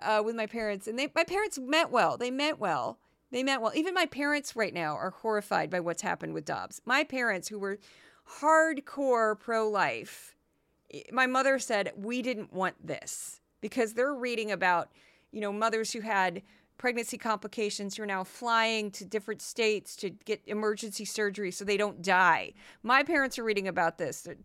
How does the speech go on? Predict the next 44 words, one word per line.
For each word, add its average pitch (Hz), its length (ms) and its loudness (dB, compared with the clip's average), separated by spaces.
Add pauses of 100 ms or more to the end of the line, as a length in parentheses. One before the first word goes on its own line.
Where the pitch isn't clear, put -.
the 208 120 -2
ten-year-old 233 580 -2
girl, 175 400 0 (440)
um, 196 300 2
the, 214 200 -10 (100)
uh, 233 140 -2
the 240 120 -4
twelve-year-old 254 480 0
girl 196 160 2
in 185 60 -2
Kentucky. 214 500 -4 (260)
They're 269 180 0
reading 277 300 2
about 196 260 2
this 196 200 -6
just 208 220 -8
going, 190 300 -4 (600)
"We 262 240 2
didn't 302 240 4
want 285 260 4
this. - 380 -2 (120)
We 220 380 -2
didn't 262 240 0
want 226 260 2
this." - 420 -8 (500)
Uh, 220 280 2
I 262 100 6
don't 320 220 0
think 330 160 -4
they 277 100 4
would 254 160 2
say 247 160 0
they 220 120 2
were 208 140 0
pro-choice, 220 800 0 (560)
but 233 140 -2
even 247 240 0
they 262 240 8
are 202 380 6
horrified 202 520 0
by 180 60 -4
what's 170 240 -4
going 196 260 -4
on. 180 400 0